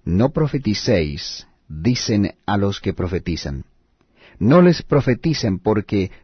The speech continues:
no les alcanzará vergüenza. Tú que te dices casa de Jacob,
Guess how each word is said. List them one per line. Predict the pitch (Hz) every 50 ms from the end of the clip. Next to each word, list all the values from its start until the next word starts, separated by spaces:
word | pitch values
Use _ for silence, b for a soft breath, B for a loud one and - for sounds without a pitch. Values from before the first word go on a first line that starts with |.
| b
no | - 95 110 127
les | 135 139 131 -
alcanzará | 123 101 92 - 104 98 95 - 98 98 95 87
vergüenza. | 87 78 78 78 80 78 73 76 - - 69 - - _ _ _ _ _ _ _ _ _ _ _ _ _ _ _ _ _ _ _ _ _ _ _ _ _ _ _ _ _ _ _
Tú | - 95
que | - - -
te | 135 135
dices | 151 160 - - 151 143 127
casa | - - 151 151 143 - 135
de | 120 107
Jacob, | - 104 90 - - 101 98 82 85 82 85